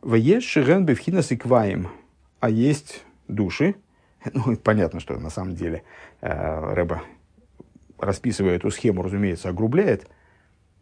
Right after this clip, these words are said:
Но вот основные категории, назов-, перечисляя, две из области верха и одну из области низа.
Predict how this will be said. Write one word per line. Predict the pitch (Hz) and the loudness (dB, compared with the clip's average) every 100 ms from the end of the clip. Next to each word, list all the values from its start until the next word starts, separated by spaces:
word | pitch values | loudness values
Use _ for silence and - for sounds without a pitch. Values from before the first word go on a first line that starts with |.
| _ _ | _ _
Но | - 117 | -2 0
вот | 131 - - _ - - - | 0 -2 -8 _ -20 -20 -10
основные | 95 120 113 123 117 | -2 0 2 4 2
категории, | 104 101 110 107 92 82 82 _ | 2 -2 -2 0 0 0 -8 _
назов-, | 95 87 92 87 | -8 -4 -4 -2
перечисляя, | 101 98 113 98 107 85 76 - _ _ _ _ | -2 -2 -4 0 2 2 0 -10 _ _ _ _
две | 110 113 107 92 | -2 2 2 2
из | 98 | 2
области | 92 87 - | 2 0 -2
верха | 101 170 175 - 80 _ _ _ _ _ | 2 2 2 -2 -10 _ _ _ _ _
и | 107 117 | 0 4
одну | 131 101 90 113 127 | 4 4 2 4 6
из | 104 | 6
области | 110 110 - 113 | 4 2 0 0
низа. | 107 92 90 | 0 -2 -6